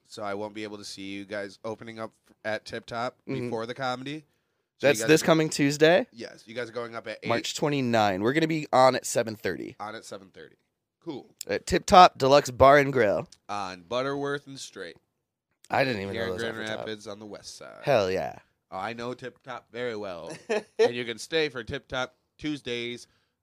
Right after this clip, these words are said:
Speaker 1: uh, comedy night hosted by Alex Plotkowski, friend of the pod, um, fan favorite.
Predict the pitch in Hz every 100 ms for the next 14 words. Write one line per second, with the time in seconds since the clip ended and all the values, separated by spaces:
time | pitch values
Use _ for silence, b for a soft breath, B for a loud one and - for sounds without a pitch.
0 | - 110 107 104 - 113 110 110 110 107
1 | 107 104 _ _ _ _ 110 107 101 92
2 | 95 90 85 80 _ _ _ _ _ _
3 | - 135 117 - 104 - 98 98 101 101
4 | - 120 95 92 110 101 98 98 _ _
5 | _ _ 69 69 55 _ _ _ - 104
6 | 92 90 90 87 90